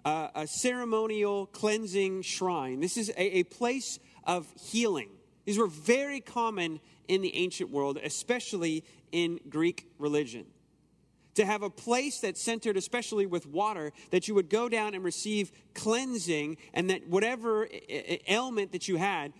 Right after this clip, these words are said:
would be released from you once you got out of the water, or somehow the water was ministered to you. This is what's happening here. This is a,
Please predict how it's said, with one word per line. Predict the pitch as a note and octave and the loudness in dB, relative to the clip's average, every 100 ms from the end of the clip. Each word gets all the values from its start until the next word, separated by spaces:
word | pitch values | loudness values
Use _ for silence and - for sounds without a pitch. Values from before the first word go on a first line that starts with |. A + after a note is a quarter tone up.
| - | 0
would | F3 D#3 | 2 2
be | F#3+ | 0
released | F3 F#3 F3 B3+ B3 | 2 2 4 0 0
from | - F#3+ | -4 -2
you | E3+ E3+ E3 - - | 2 0 0 -6 0
once | F#3 G3+ G3+ | 2 2 -2
you | |
got | F3 F3 | -2 0
out | D#3 E3 - - | 0 -2 -2 -2
of | C#3+ B2+ | -2 -2
the | C3 | -2
water, | C#3 C3+ B2 F2+ _ _ _ | 0 0 -4 -12 _ _ _
or | - | -6
somehow | C#3+ F#3+ E3+ E3 | -2 0 0 -2
the | D3+ | -2
water | D3+ D3 | -2 -2
was | C3 B2 | -4 -4
ministered | D3 D3 C#3 - B2+ - - _ | 0 0 -2 -2 -4 -4 -20 _
to | - | -6
you. | C#3 D3+ G#2 - - | 0 0 0 -4 2
This | A#3 | 2
is | D#4 | 4
what's | B3 - | -2 0
happening | A3+ B3 F3+ | -2 -2 -4
here. | C3 A2+ - | -6 -6 0
This | A3 | 2
is | A#3+ | 2
a, | G#3+ | 0